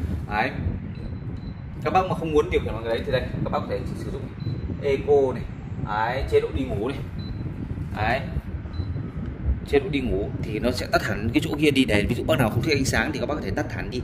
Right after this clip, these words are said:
Đấy, hẹn giờ này, quay này. Đấy, nó sẽ quay cho các bác luôn. Và nó chạy được, điều quan trọng là con này nó chạy rất là êm. Nó chạy rất là êm luôn nhé. Mà nó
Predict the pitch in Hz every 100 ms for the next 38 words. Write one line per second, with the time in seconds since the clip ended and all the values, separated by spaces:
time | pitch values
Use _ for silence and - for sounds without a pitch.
0 | - - - - - 101 123 135 - 120
1 | 107 104 98 - - - - 156 151 135
2 | 113 - - - - - - - - -
3 | - - - - - - - - - -
4 | - - - - - - - - - -
5 | - - - - - - - - - -
6 | - 98 104 - - - - 123 139 -
7 | 131 120 123 135 139 135 123 - - -
8 | - - - - - - - 123 131 -
9 | 131 - - 170 139 185 131 117 147 170
10 | 135 127 135 120 127 139 196 - 170 170
11 | 131 - _ - - - - 139 - 151
12 | 185 - 165 151 147 139 151 147 117 110
13 | 113